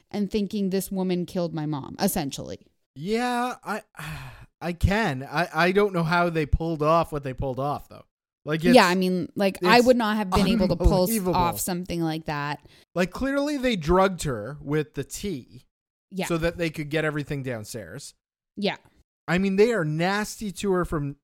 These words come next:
Speaker 2: from the get-go.
Speaker 1: A hundred percent.
Speaker 2: The father seems oblivious to the fact that he is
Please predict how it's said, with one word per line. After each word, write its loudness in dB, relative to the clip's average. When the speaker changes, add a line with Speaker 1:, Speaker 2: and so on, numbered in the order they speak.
Speaker 2:
from -4
the -4
get-go. -4
Speaker 1:
A -4
hundred 0
percent. -8
Speaker 2:
The 0
father 0
seems -4
oblivious 2
to 0
the -6
fact -2
that -2
he 0
is -4